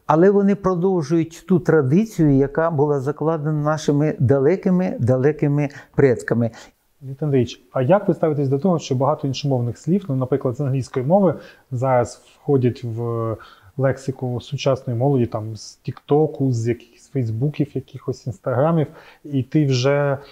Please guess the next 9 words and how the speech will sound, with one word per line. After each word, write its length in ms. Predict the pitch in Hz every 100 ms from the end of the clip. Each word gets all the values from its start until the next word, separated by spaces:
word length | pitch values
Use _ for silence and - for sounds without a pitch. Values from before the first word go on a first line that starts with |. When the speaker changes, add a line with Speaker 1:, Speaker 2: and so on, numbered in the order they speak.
| - _
Speaker 2:
е, 360 | 147 131 131 135
вони 280 | 143 151 165
і 180 | 170 156
англійську 500 | 143 214 285 - 143
не 120 | 131
знають, 460 | 120 120 117 - -
і 200 | 175 208
українську 580 | 196 - 190 123 - 123
сповторюють. 800 | - 123 _ 139 127 120 113